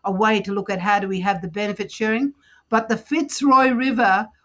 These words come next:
also is being held by very important traditional owners. And what we're saying is that we have a duty of care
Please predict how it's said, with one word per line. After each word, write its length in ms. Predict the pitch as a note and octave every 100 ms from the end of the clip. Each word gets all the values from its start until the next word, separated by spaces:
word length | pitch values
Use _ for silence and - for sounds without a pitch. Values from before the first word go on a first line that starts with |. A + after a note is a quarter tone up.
| _ _
also 520 | A3+ B3+ A#3+ B3 A3
is 160 | G#3+ F#3
being 380 | F3+ A3 A3 E3+
held 520 | F#3+ B3 A3+ G3+ E3+
by 200 | G3+ G3
very 480 | F3+ A#3+ A#3 A3+ A3
important 640 | G3+ - A3 G#3+ F#3+ F#3
traditional 480 | G3 G#3+ A3 G#3 F#3
owners. 460 | A3 A3 G3 F#3 - _ _ _ -
And 160 | G3+
what 180 | A3+ A#3
we're 220 | G#3+ G3 A3
saying 200 | G#3 G3+
is 80 |
that 160 | F#3+ F#3+
we 260 | G#3+ C4 A#3
have 240 | G#3+ A3+
a 60 | G3
duty 320 | A3+ A3 G#3+
of 160 | G3
care 400 | - A3+ G3 D3+